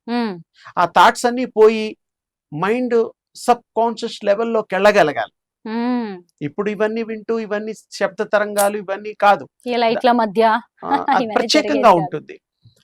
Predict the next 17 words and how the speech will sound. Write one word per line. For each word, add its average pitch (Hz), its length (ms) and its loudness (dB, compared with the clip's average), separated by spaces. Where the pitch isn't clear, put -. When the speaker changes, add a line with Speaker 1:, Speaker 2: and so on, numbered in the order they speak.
Speaker 2:
మీరు 196 180 -2
కాన్సంట్రేషన్ 226 720 -4
చేస్తే 214 340 0
Speaker 1:
మ్మ్. 285 80 2
Speaker 2:
తప్పకుండా 247 540 4
మీరు 220 200 -2
కనిపెట్టగలరు, 220 680 2
ఆ 147 80 2
శబ్దాల్ని 185 560 -2
వినగలరు. 165 460 -4
Speaker 1:
మ్మ్. 202 360 -8
Speaker 2:
అలాగే 254 400 0
ఆత్మల్ని 233 600 -2
పిలవడం 247 420 2
అంటే 254 260 -4
ఏమిటి 247 380 -8
అంటే, 240 360 -6